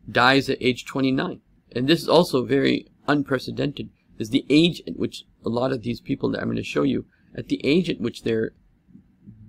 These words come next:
be-, passing away. Okay? Uh, let's go on to the next one. And so,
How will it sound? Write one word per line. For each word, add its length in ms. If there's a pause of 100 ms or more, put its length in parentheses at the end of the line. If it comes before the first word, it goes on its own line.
be-, 240
passing 380
away. 400 (720)
Okay? 400 (800)
Uh, 380 (540)
let's 240
go 100
on 160
to 80
the 120
next 300
one. 260 (1300)
And 160
so, 500